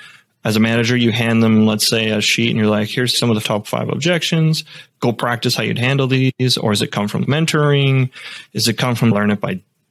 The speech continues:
dealing with it? Or when they come to you, how are objections being prepared for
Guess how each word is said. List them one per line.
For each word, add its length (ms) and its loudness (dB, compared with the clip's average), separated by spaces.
dealing 360 2
with 300 0
it? 340 0
Or 140 -4
when 160 0
they 100 0
come 280 -2
to 100 -2
you, 200 2
how 320 0
are 360 2
objections 680 -2
being 280 0
prepared 560 -4
for 480 0